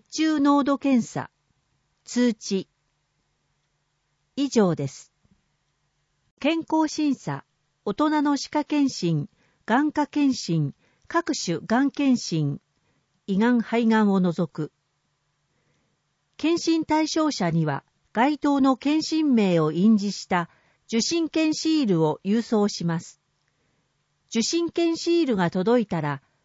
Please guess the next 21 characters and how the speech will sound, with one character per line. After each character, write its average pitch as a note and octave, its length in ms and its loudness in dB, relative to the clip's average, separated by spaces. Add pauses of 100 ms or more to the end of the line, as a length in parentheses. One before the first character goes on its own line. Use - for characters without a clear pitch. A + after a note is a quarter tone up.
(140)
同 C#4+ 220 2
封 C#4 260 -2
の A#3+ 280 2 (140)
各 D4+ 260 -2
種 F#3 220 -4
検 C4+ 280 0
診 C4+ 220 0
の B3+ 160 4
案 B3+ 200 4
内 A#3+ 320 2
を D#3+ 80 2
ご E3+ 160 0
覧 G3+ 260 4
の F#3 200 2
上、 E3+ 260 0 (520)
検 D#4 240 0
診 D4 280 -2
期 - 120 -12
間 D4+ 260 2
内 G3+ 260 2
に D#3+ 240 -2